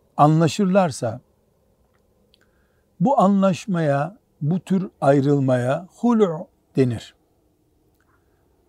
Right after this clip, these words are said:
Kadın teklif eder. "Ben seninle yaşayamıyorum." der. "Şöyle yapalım, ayrılalım mı?" der. Anlaşırlar. Bu tür boşanma, yüzde yüz boşanmadır. Ama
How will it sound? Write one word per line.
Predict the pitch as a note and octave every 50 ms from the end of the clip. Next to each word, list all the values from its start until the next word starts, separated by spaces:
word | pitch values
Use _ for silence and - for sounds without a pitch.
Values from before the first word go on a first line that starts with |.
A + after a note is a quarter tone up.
| _ _ _
Kadın | - F3+ F#3 F3+ A3 G#3 G3 F3 F#3+ A3+ _ -
teklif | - E3 C3+ - F#3 F3+ C#3 D3
eder. | C3 A#2+ A#2+ C3+ D3+ - - _ _ _ _ _ _ _ _ _ _ _ _ _ _ _ _ _ _ _ _
"Ben | - F#3+ F#3+ F#3
seninle | - - F3+ F3 F3 E3+ D#3+
yaşayamıyorum." | D#3 D3 B2+ - E3 D#3 D#3 D3 C3+ C3 B2 A#2+ A#2 A2+ A2
der. | A#2 C3+ D#3 - _ _ _ _ _ _ _ _ _ _ _ _ _ _ _ _ _ _ _ _ _ _ _ _
"Şöyle | - - A#3+ A#3 A3 G3 F3+
yapalım, | E3+ D3+ C3 - C#3+ D3+ G3+ G#3+ A#3 - _ _ _ _
ayrılalım | - D#3+ E3 E3+ E3 E3 E3 E3 D#3+ D#3 C#3 A#2+ A2
mı?" | G#2+ G#2 G#2+
der. | D3 G3+ G3+ - _ _ _ _
Anlaşırlar. | - F#3+ F#3 E3 C#3+ B2 A2 - - C3+ C3 C#3 C#3+ E3+ - _ _ _ _ _ _ _ -
Bu | F3+ G#3 C#4 -
tür | - - G#3+ G#3 F3 D3+ C3 B2
boşanma, | C#3+ C3+ - - D#3+ C#3+ C#3+ C#3 C3+ C3+ B2+ B2 B2 D3+ - _ _ _ _ _ _ _ -
yüzde | G3+ A3+ G#3 E3+ G3
yüz | G3+ A3 G#3 E3+
boşanmadır. | F#3 F3+ - - E3+ D3+ D3 C#3+ C#3 A2+ F2 - - - _ _ _ _ _ _ _ _ _ _ _ _ _ _ -
Ama | E3+ D#3 D#3+ F#3+ A3 B3